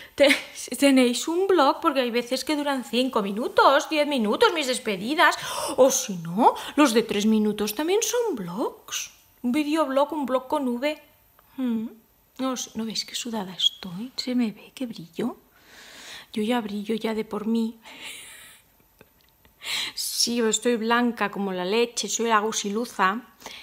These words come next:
Sí, sí, pero yo soy el Iniesta del ganchillo. Soy una gusiluz. <laughs> Uy, me gusto.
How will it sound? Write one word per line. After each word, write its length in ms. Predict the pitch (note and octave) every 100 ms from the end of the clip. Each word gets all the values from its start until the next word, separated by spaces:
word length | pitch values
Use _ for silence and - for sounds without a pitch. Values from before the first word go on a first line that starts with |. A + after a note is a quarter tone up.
| -
Sí, 600 | - - - A#3 A3 F#3+ F#3+ - - -
sí, 520 | - - B3 A3 G#3+ -
pero 560 | A#3 G3+ F3 G#2 - - -
yo 160 | G#3 A#3+
soy 240 | - D#4+
el 80 | C#4+
Iniesta 640 | B3 A#3 B3+ C#4 - D#4 D#4+
del 160 | C4+
ganchillo. 720 | F#3+ F3 F3 - F#3+ F3 D#3+ D#3+ _ _ _ _ _ _ -
Soy 240 | - C#4+
una 220 | B3+ G#3+
gusiluz. 680 | F#3 F#3 - - G3+ E3+ - - - - - - - - - - - _
<laughs> 1200 | B4+ - - E4 - D#4 F4 - - - - -
Uy, 120 | B3+
me 160 | B3+ G3
gusto. 460 | E3+ F#3 - -